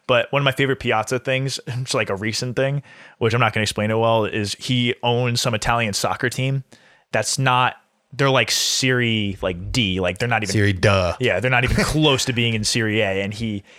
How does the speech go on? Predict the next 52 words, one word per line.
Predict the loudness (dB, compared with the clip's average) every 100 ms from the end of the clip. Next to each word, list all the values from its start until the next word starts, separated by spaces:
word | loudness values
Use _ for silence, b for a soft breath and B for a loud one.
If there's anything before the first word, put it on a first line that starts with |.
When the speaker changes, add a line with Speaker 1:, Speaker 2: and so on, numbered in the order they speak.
| B
Speaker 1:
he | B -2
was | 0
getting | 0 0
mad. | -2 0
Something | 0 2
happened | 2 0 0
where | -2
he |
was | -2
pissed. | -2 -2 0
So | -2
he, | -4 -4 -2
and | -2
he's | -2 -2
had | -2 -2
a |
press | 0 -2 0
conference | -2 0 0 -2
and | -2
he's | -2 0
literally | 2 4
at | 2
a | 2
shitty | 0 0 0
folding | -2 -2 -2 -2
table | -2 0 -2 -4 -8
and | -2 0
he's |
just, | 0 0 -2 -2 -2
he's | -2
a | -2
huge, | -6 -2 2 2 0 -2
like, | -4
fucking | -4 -2 -2 -2
massive | -2 -2 -4
dude | -6 -4
slamming | -4 0 2 2 0
his | -2
fist, | -4 -4 -4
like, | -2
screaming | -2 -2 -2 -2 -2 -2 -4
at | -6
the |
fucking | -6 -6 -4 -4
guys, | -2 -2
like, | -2
having | -4 -4
a |
pi-, | -6 -6 -4
like, | -4 -2
mental | 0 0 -2
breakdown. | -2 -2 -2 2 4